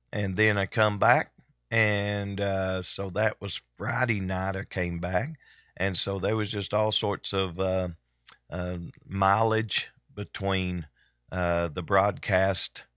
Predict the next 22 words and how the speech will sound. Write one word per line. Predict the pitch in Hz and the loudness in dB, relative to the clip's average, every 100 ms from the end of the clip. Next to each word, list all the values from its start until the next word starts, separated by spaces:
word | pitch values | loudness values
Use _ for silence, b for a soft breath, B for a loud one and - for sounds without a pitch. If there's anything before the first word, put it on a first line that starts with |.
| _ - | _ -8
and | 95 92 90 82 | -2 0 0 -2
today. | - 85 104 95 80 - | -8 2 6 6 4 -2
So | - 95 82 82 _ _ _ - | -2 -2 -4 -10 _ _ _ -12
I | 135 | -6
think | 139 156 107 | -4 -2 -2
it | |
was | 80 87 - - | -4 -6 -6 -6
Thursday | 95 85 - - 92 | -6 -4 -8 -8 -8
that | 87 85 - | -6 -6 -6
we | 95 | -4
had | 90 90 | -2 -2
our | 87 | -2
last | 85 92 95 - | -4 -4 -4 -6
broadcast. | 101 92 82 98 95 131 - B B B B | -2 -2 0 2 4 4 0 B B B B
And, | - 104 104 104 98 | 4 6 4 2 4
um, | 98 92 87 85 _ _ _ _ _ _ _ - | 6 6 0 -8 _ _ _ _ _ _ _ -18
of | 98 - | -12 -2
course, | 139 156 147 - - | 0 2 -2 -4 -4
uh, | 104 101 92 | 0 0 0
we, | 110 131 120 - _ 101 | 0 0 0 -8 _ -4
we | 107 120 | 0 0
were, | 113 101 95 95 | 0 0 0 -2